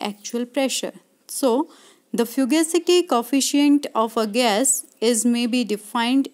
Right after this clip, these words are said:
as the ratio of the fugacity of gas in the given state to the pressure of the gas in the same state. कि अगर हमने किसी एक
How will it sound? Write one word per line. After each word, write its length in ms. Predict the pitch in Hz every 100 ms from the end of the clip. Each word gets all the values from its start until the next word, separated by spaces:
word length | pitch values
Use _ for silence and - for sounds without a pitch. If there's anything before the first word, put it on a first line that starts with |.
| 214
as 420 | 202 214 262 - _ _ - - - _ _
the 180 | 208 214
ratio 680 | 202 269 302 - 330 339 320 -
of 240 | 208 208
the 140 | 208
fugacity 760 | 208 - 247 294 294 311 294 302
of 220 | 302 294
gas 380 | 240 240 262 -
in 200 | - 233
the 100 | 226
given 400 | 202 202 220 247
state 640 | 262 - 277 294 311 - - _ _ _
to 220 | - 294 294
the 300 | 247 247 277 _ _ _
pressure 580 | 262 269 - 330 339 -
of 200 | 220 220
the 100 | 214
gas 420 | 202 196 220 - -
in 220 | 220 214
the 100 | 262
same 340 | - 302 233
state. 420 | 220 - - - _ _ - - - - _
कि 320 | - 294 294 - _
अगर 280 | 208 214 320
हमने 380 | 311 233 233 226
किसी 360 | 247 262 - 285 -
एक 200 | 240